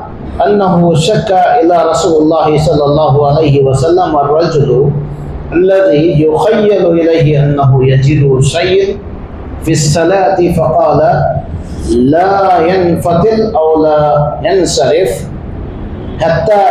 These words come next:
يسمع صوتا أو يجد ريحا." رواه البخاري والمسلم وأبو داود والنسائي وابن ماجه. وأيضًا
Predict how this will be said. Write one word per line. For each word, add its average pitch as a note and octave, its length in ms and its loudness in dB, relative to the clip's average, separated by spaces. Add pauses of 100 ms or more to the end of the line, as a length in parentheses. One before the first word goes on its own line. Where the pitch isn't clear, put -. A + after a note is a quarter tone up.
(140)
يسمع F#3+ 460 0
صوتا G#3 680 0
أو E3+ 300 2
يجد F3+ 460 2 (260)
ريحا." E3 480 2 (1120)
رواه E3+ 400 2 (1800)
البخاري F3 800 2
والمسلم D#3+ 840 0
وأبو C#3+ 360 2
داود F3 400 2 (100)
والنسائي E3 680 0
وابن D#3 440 2
ماجه. E3 400 0 (2250)
وأيضًا G3+ 960 0